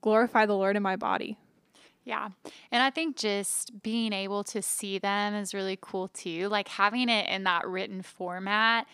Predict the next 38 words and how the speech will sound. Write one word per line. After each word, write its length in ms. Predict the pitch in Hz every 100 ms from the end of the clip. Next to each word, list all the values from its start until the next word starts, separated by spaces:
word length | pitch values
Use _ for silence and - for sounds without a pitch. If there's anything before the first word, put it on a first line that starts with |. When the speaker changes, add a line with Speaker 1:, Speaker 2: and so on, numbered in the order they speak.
| - - _ -
Speaker 2:
that's 280 | 208 202 -
something 320 | - 196 196
I 120 | 196
wish 240 | 185 185 -
maybe, 300 | 180 202 190
like, 180 | 190 -
I 180 | 170
would 140 | 190 202
have 120 | 208
known 240 | 226 233 226
to 120 | 247
do, 500 | 247 240 240 240 240
um, 360 | 220 - 190 190
as 200 | 196 214
a 60 |
teenager 600 | 190 - 185 190 190 196
growing 400 | 185 196 185 185
up. 360 | 180 180 185 185 - - - -
And 200 | 208 202
our 120 | 233
staff 460 | - - 190 208 -
has 380 | 190 190 185
what's 160 | 202 185
called 440 | - 202 185 180
an 200 | - 202 -
Ebenezer. 840 | 196 196 196 190 202 202 185 190
And 220 | 185 196 185
so 200 | 202 190
for 280 | - 196
those 240 | 190 254 294
of 100 | 277
you 160 | 277
who 100 | 240
don't 300 | 202 202 202
know 140 | 196 196
what 140 | 185
that 160 | 175 180
is, 380 | 185 185 180